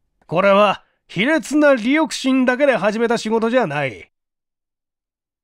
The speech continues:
実際のところ襟好みしようにも、他にどんな金儲けの能力も持っていなかったんだからな。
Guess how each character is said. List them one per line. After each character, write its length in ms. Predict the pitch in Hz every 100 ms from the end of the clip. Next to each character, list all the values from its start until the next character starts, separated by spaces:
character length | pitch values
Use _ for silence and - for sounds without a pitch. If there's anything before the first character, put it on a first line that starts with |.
| _ -
実 180 | 143 180
際 260 | - 196
の 140 | 202 196
と 100 | 190
こ 100 | 202
ろ 220 | 202 -
襟 260 | 160 208 247
好 300 | 233 240 240
み 140 | 240
し 180 | - 185
よ 140 | 233 240
う 40 |
に 80 | 202
も、 280 | 165 - - _ _ _ _
他 360 | - 170 202 214
に 220 | 220 185
ど 140 | 180
ん 160 | 254 233
な 160 | 214 202
金 300 | 185 214 226
儲 220 | 240 220
け 120 | 208
の 140 | 208
能 200 | 190 214
力 180 | 214 180
も 140 | 175 170
持 140 | 247
っ 80 | -
て 140 | 208
い 80 | 208
な 100 | 254
か 80 | 302
っ 80 | -
た 100 | 156
ん 60 |
だ 80 | -
か 60 | 190
ら 80 |
な。 640 | 196 226 196 156 - -